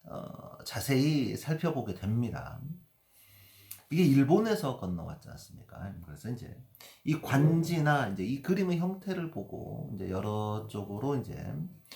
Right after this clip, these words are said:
어, 수소문을 해봤습니다. 그런데 이제, 어, 이쪽으로 좀 잘 아시는 분들이 하시는 말씀이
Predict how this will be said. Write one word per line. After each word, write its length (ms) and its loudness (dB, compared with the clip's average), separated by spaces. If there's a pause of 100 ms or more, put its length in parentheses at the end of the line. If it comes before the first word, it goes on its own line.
(240)
어, 160 -4
수소문을 1160 0
해봤습니다. 800 -6 (240)
그런데 240 -2
이제, 320 -2 (640)
어, 220 2
이쪽으로 520 0
좀 160 0
잘 240 4
아시는 540 0
분들이 720 -4
하시는 320 -4
말씀이 640 -4